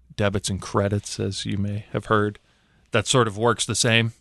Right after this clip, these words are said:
You have to have a balanced journal entry with everything, but, you know, how things are reported and how you think about where you get funds from and stuff like that is,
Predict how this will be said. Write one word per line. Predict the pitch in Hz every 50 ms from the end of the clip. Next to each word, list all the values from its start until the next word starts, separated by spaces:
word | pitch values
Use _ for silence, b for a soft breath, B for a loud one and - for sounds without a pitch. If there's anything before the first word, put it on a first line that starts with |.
| - -
You | 104 90
have | 101 104 -
to | - 101
have | 101 98 98
a | 95
balanced | 92 104 101 104 104 98 92 - -
journal | 110 107 107 110 107 110
entry | 117 110 - 127 123
with | 120 120 113 127
everything, | 127 123 131 123 - 135 127 127 120 110
but, | 101 110 98 95 - _ b b b b b b b b b b b b
you | - 95
know, | 90
how | 87 - - - 120 117
things | - - 120 113 110 104
are | 110 107 104
reported | 104 101 - - - 120 113 107 104 101 107 104 98 98
and | 92 92 92
how | 101 104
you | 101 98 95
think | - - 104 98 95 -
about | 95 95 95 95 92 95 - -
where | - 104 98 95 98
you | 98 98 92
get | - 95 92 -
funds | - - - 95 95 98 95 -
from | - - - 95 92 92 92 95 92 92
and | 90 90 85
stuff | - - - 113 101 -
like | 117 104 95 92 -
that | 95 95 98 98 95
is, | 92 - 208 185